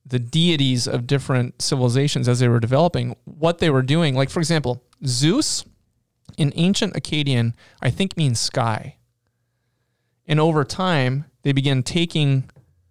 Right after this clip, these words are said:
the word for this phenomenon in their existence. You know, that, you know, you're going back about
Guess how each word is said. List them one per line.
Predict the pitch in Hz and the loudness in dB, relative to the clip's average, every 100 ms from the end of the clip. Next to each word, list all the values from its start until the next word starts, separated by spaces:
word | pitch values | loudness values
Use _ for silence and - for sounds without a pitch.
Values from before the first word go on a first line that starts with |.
| _ _ _ _ | _ _ _ _
the | 127 135 | -2 0
word | 127 143 180 185 175 | 2 2 4 2 0
for | 139 135 | 2 4
this | 131 123 - - - _ _ _ _ _ _ _ _ _ _ _ _ _ | 4 2 0 -6 -10 _ _ _ _ _ _ _ _ _ _ _ _ _
phenomenon | - 147 143 160 147 135 127 - | -4 0 2 2 2 2 0 -2
in | 156 143 139 135 131 _ _ _ _ _ _ _ _ _ _ _ _ | -4 -2 -2 -4 -6 _ _ _ _ _ _ _ _ _ _ _ _
their | 143 139 | -4 -4
existence. | 123 165 - 131 131 - | -2 -4 -2 -4 -4 -2
You | 127 | 0
know, | 117 | 2
that, | 117 - - _ - | 0 -2 -10 _ -14
you | 139 113 | -10 -8
know, | - 135 - | -10 -12 -4
you're | 151 | -2
going | 151 131 | 0 0
back | 135 143 | 0 -2
about | 120 147 | -6 -6